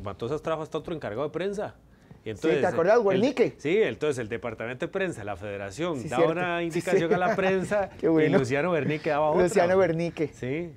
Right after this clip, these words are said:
Speaker 2: Gran
Speaker 1: era
Speaker 2: escritor de libros
Speaker 1: Claro.
Speaker 2: en Argentina y Uruguay.
Speaker 1: Claro, era todo un personaje. Vean esta lista,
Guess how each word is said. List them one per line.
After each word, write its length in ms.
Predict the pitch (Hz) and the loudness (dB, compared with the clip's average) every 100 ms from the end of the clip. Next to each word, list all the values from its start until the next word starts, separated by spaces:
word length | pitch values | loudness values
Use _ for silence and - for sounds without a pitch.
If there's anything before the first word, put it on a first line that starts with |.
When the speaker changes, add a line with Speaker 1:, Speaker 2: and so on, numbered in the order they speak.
| - | -6
Speaker 2:
Gran 240 | 151 165 | 0 2
Speaker 1:
era 80 | 220 | 2
Speaker 2:
escritor 420 | 247 277 247 240 | 2 0 2 4
de 100 | 240 | 4
libros 360 | 254 240 269 277 | 4 4 4 2
Speaker 1:
Claro. 340 | 220 175 185 196 | 2 -2 -2 0
Speaker 2:
en 100 | 175 | 0
Argentina 480 | 170 170 156 180 | 0 0 0 0
y 40 | 240 | 0
Uruguay. 420 | 277 277 240 226 | 2 4 4 2
Speaker 1:
Claro, 480 | - 104 131 165 98 | -2 -6 -6 -6 -8
era 180 | 98 113 | -8 -8
todo 140 | 127 | -8
un 80 | 131 | -8
personaje. 560 | 139 117 113 143 110 120 | -8 -8 -8 -8 -8 -6
Vean 200 | 139 170 | -4 -4
esta 220 | 175 185 | -4 -2
lista, 400 | 185 147 98 | -2 -4 -10